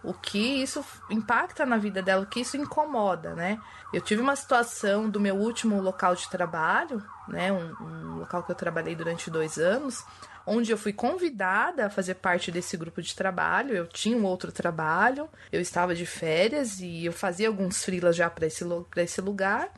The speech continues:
E aí eu fui convidada, "Olha, surgiu uma vaga efetiva e a gente quer você aqui, só que você vai ter que passar por uma, por uma entrevista com o diretor desse lugar." E eu fui fazer essa tal entrevista.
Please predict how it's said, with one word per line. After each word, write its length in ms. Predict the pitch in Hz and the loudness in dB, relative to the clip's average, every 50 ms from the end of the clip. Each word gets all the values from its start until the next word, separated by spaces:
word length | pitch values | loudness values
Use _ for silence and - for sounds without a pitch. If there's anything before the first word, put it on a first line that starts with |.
| - - - | -18 -10 0
E 100 | 247 285 | 4 4
aí 80 | 302 | 4
eu 80 | 320 339 | 4 4
fui 120 | - 359 | 0 0
convidada, 600 | 349 370 370 370 415 453 440 311 254 214 190 214 | 2 2 2 2 2 0 0 2 2 2 2 2
"Olha, 180 | 214 202 185 185 | 2 2 2 0
surgiu 260 | 190 - 220 202 214 214 | 0 0 0 0 2 2
uma 140 | 226 240 247 | 2 2 0
vaga 560 | 233 233 233 233 240 262 294 311 294 302 277 | 0 0 2 2 4 2 2 0 0 0 0
efetiva 1000 | 240 - - 214 208 208 - - - 220 220 240 269 294 294 294 285 277 269 262 | 0 0 0 -2 -2 0 -2 -2 -2 -2 -2 -2 -2 -4 -2 2 2 4 4 4
e 80 | 247 | 2
a 60 | 226 202 | 2 2
gente 220 | 208 214 214 - | 2 0 0 0
quer 200 | - 202 190 190 | 0 2 2 2
você 340 | 185 190 196 - - - 180 | 2 0 -4 -4 -2 0 0
aqui, 580 | 185 202 - - - 247 247 269 294 311 311 294 | 0 -2 -4 -6 -6 -6 -4 -2 -2 -2 -2 -2
só 160 | - - 262 | 0 0 0
que 100 | 269 - | 0 0
você 100 | - 254 | 0 2
vai 140 | 226 240 240 | 2 4 2
ter 120 | 240 - 226 | 2 0 -4
que 80 | - | -2
passar 280 | - 240 240 - 240 233 | -2 -2 0 2 0 0
por 180 | 247 254 247 247 | 0 0 -2 0
uma, 460 | 247 240 240 240 240 233 226 196 196 - | 0 0 2 2 2 2 0 -2 -2 -2
por 160 | - 226 220 | 0 0 2
uma 380 | 220 220 214 220 214 208 202 202 | 2 2 2 2 2 2 2 2
entrevista 600 | 202 208 208 240 247 254 220 208 214 220 - - 269 | 2 2 4 4 4 4 4 2 0 0 2 2 2
com 360 | 269 - 277 277 294 294 294 | 2 0 -2 -4 -2 -4 -4
o 60 | 285 262 | -2 -2
diretor 580 | 247 277 277 302 311 311 - 240 233 247 277 - - - | 0 0 0 0 -2 0 2 2 4 2 0 -4 -10 -8
desse 300 | 208 180 220 220 220 - | 2 4 4 4 6 2
lugar." 460 | 247 254 285 262 262 220 160 147 - - - - - - - | 0 -2 0 2 4 4 4 4 0 -2 -8 -18 -20 -18 -6
E 120 | - 254 | 0 4
eu 120 | 269 311 339 | 4 4 4
fui 380 | - - 285 302 339 370 403 403 | 2 2 2 2 4 2 0 0
fazer 240 | - - 233 220 214 | 0 0 2 2 2
essa 200 | 208 208 226 214 | 2 0 0 -2
tal 200 | 208 - 208 196 | 0 0 2 2
entrevista. 720 | 202 202 202 233 247 254 226 226 240 262 285 - - 330 | 2 2 2 2 2 2 2 2 0 0 0 0 -2 -2